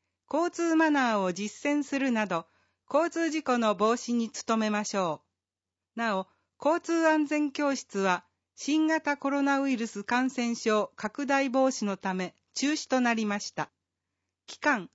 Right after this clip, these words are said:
九月二十一日月曜から三十日水曜まで。全国重点項目。子どもをはじめとする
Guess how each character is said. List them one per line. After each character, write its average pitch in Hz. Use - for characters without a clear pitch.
九 -
月 330
二 277
十 233
一 208
日 208
月 214
曜 277
か 190
ら 175
三 311
十 320
日 220
水 254
曜 220
ま 160
で。 147
全 339
国 214
重 277
点 294
項 262
目。 180
子 247
ど 320
も 320
を -
は 269
じ 247
め 262
と 240
す 233
る 208